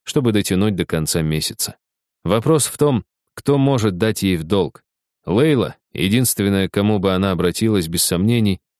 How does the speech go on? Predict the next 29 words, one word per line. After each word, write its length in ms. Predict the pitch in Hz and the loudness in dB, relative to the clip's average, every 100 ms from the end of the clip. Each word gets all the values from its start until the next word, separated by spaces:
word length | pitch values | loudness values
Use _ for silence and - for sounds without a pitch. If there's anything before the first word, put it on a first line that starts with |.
| _ | _
но 160 | 85 98 | -4 0
после 340 | 147 143 117 | 0 0 2
развода 480 | 107 101 101 135 110 | 2 2 2 0 2
она 160 | 101 95 | 0 0
только 320 | 117 110 98 | 0 0 0
и 60 | 87 | 0
говорит, 400 | 87 90 107 117 | 0 2 0 -2
что 260 | - 92 - _ | -2 -4 -4 _
о 140 | 92 | -2
собственных 600 | 90 123 123 - 98 95 | 0 0 -2 -2 -2 0
финансовых 580 | - 85 82 80 78 73 | -2 -2 -2 -2 -6 -6
проблемах. 580 | 76 65 64 60 - - _ _ _ _ _ - | -8 -8 -8 -12 -14 -20 _ _ _ _ _ -4
«На 120 | 107 | 0
какой 260 | 131 139 135 | 2 2 2
счёт 260 | - 143 | 2 2
я 80 | 120 | 2
должна 380 | 110 107 104 107 | 2 2 2 0
перевести 440 | 107 101 98 98 | 0 0 0 0
деньги?» 360 | 87 87 80 - _ _ _ _ _ | 0 0 -2 -6 _ _ _ _ _
Дама 400 | - 98 117 120 | 0 2 2 2
из 100 | 113 | 2
жилищного 500 | 95 107 110 - 101 | 2 0 0 0 0
управления 540 | 98 95 98 101 101 92 | 0 0 0 2 0 0
продиктовала 580 | 98 85 - 87 87 82 | -2 -2 -2 0 0 -2
цифры. 380 | - 69 - - _ _ | -4 -8 -12 -18 _ _
Дорис 360 | 85 101 107 - | 0 2 2 0
внимательно 560 | 98 104 104 - 92 90 | 0 2 0 0 0 0
записала 520 | 85 87 - 104 101 | -2 -2 0 2 2
их 180 | 92 | 0